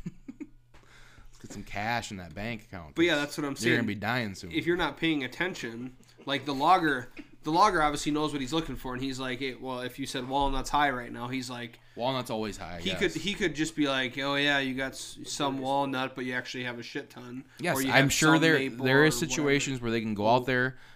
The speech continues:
Speaker 1: and the person that's sending them out there has no idea. The, the, even in that scenario, though, that person still gets paid. Like,
Speaker 2: Yeah,
Speaker 1: they're still
Speaker 2: but
Speaker 1: getting money.
Speaker 2: you hope that there's some good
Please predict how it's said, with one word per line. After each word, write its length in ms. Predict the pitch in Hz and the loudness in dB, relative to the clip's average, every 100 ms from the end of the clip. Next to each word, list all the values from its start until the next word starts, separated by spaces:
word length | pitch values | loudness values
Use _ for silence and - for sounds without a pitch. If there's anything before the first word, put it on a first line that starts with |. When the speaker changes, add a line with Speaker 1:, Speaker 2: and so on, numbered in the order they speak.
| - | -10
Speaker 1:
and 140 | 107 104 | -4 -2
the 40 | |
person 380 | 113 120 120 113 | 0 -2 -2 -4
that's 160 | 104 | -4
sending 260 | - 123 120 | -4 -2 -2
them 140 | 110 | 0
out 140 | 104 104 | -2 -2
there 100 | 101 | -4
has 200 | 98 92 | -6 -6
no 400 | 95 104 117 131 | -6 -2 0 0
idea. 440 | 127 95 90 101 - - - - - | 0 -2 -6 -8 -12 -20 -20 -20 -16
The, 100 | - - - | -14 -14 -12
the, 120 | - - | -8 -2
even 320 | 160 185 185 | 0 0 -2
in 260 | 139 160 | 0 0
that 180 | 170 120 | 0 -2
scenario, 420 | - 123 147 151 | -4 -2 -2 -2
though, 120 | 92 92 | -4 -6
that 180 | 101 | -6
person 340 | - 131 120 98 | -4 -4 -6 -10
still 240 | - 147 | -8 -6
gets 140 | 107 - | -8 -8
paid. 400 | 139 131 - - - - - - - _ _ - - | -8 -8 -10 -20 -20 -20 -20 -20 -20 _ _ -20 -16
Like, 120 | - 139 | -4 0
Speaker 2:
Yeah, 80 | |
Speaker 1:
they're 60 | 127 | 2
still 120 | 139 | 2
Speaker 2:
but 60 | 160 | 2
Speaker 1:
getting 180 | 139 113 | 2 2
money. 460 | 107 127 90 57 - - - - - - - | 0 -2 -6 -12 -14 -16 -16 -16 -16 -16 -14
Speaker 2:
you 120 | 127 | -10
hope 260 | 123 123 123 | -8 -8 -10
that 280 | 113 110 | -16 -16
there's 220 | 120 120 - | -16 -16 -14
some 300 | 113 117 117 - - - - 131 | -14 -14 -14 -16 -18 -20 -16 -10
good 280 | 127 117 | -10 -10